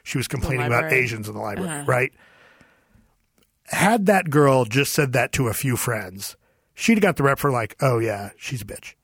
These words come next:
Speaker 2: <laughs>
Speaker 1: right? But she had to leave U C L A 'cause she
Speaker 2: Yeah.
Speaker 1: did something stupid. Now, posting something like that online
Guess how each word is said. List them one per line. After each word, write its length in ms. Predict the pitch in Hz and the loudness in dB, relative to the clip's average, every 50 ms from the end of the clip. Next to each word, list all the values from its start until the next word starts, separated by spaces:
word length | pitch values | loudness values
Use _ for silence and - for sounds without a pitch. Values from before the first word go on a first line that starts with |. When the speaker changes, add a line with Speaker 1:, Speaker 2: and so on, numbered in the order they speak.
| _ _ _ - | _ _ _ -2
Speaker 2:
<laughs> 240 | 226 262 240 214 | -2 0 0 2
Speaker 1:
right? 220 | 147 139 135 139 - - - - - - - _ _ _ _ _ _ _ _ _ _ _ _ _ _ _ _ _ _ _ - | 2 2 2 0 -2 -6 -12 -20 -20 -20 -20 _ _ _ _ _ _ _ _ _ _ _ _ _ _ _ _ _ _ _ -2
But 160 | - 143 131 | -2 0 0
she 300 | - - - - 175 196 | 0 0 2 2 4 4
had 180 | 190 196 247 185 | 4 4 4 2
to 80 | 139 120 | 0 -2
leave 280 | 110 117 120 123 113 | -4 -4 -6 -6 -6
U 160 | 117 123 117 | -6 -4 -4
C 160 | 110 - - 113 | -4 -2 -4 -4
L 140 | 98 104 | -2 0
A 220 | 143 185 143 87 - | 0 0 0 -2 -6
'cause 120 | - - - | -10 -8 -6
she 180 | - - 156 | -4 -2 -2
Speaker 2:
Yeah. 60 | 143 | 0
Speaker 1:
did 160 | 143 139 117 - | 0 -2 -2 -2
something 300 | - 110 - - - - | -4 -6 -6 -10 -14 -10
stupid. 480 | - - - - - 151 143 - - - - | -6 -4 -4 0 2 2 2 2 0 -2 0
Now, 340 | 151 156 147 123 98 - _ _ _ _ _ _ _ _ _ _ _ _ _ _ _ _ - | 2 2 2 2 -2 -6 _ _ _ _ _ _ _ _ _ _ _ _ _ _ _ _ -2
posting 420 | - - 185 208 196 - 214 180 | 2 4 4 4 4 4 2 2
something 380 | 156 - 170 147 113 - 139 127 | 2 2 2 0 0 0 -2 -2
like 240 | 123 120 113 107 113 | 0 -2 -2 -2 -2
that 380 | 127 120 117 110 107 104 - _ _ _ _ _ - | -2 -2 -2 -2 -4 -8 -12 _ _ _ _ _ -4
online 920 | - 147 151 165 175 175 165 156 156 147 131 113 - - 95 92 - - | 0 2 4 6 6 6 4 4 4 4 2 2 -2 -6 -12 -18 -18 -20